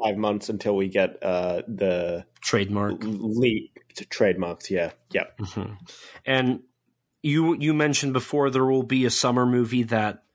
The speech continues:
Speaker 2: uh,
Speaker 1: Yeah.
Speaker 2: will
Speaker 1: We'll
Speaker 2: introduce the
Speaker 1: probably, uh, it'll,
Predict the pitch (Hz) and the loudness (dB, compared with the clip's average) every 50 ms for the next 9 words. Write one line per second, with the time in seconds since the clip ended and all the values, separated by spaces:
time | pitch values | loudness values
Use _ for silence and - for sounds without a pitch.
0 | _ _ _ _ _ _ _ _ _ - 113 113 113 101 87 104 117 - - 123 | _ _ _ _ _ _ _ _ _ -2 2 4 4 4 4 2 0 0 0 0
1 | 113 - - 120 139 123 117 117 113 151 147 139 147 117 110 - 131 123 120 117 | 0 2 2 2 2 4 2 4 2 2 2 2 2 2 2 2 2 2 2 0
2 | 113 104 - - - _ _ _ _ _ - 120 110 107 104 101 98 95 - - | 0 -2 -6 -8 -14 _ _ _ _ _ -4 0 0 2 2 2 2 0 -2 -2
3 | - 135 131 139 131 123 123 | -2 0 0 2 0 0 -2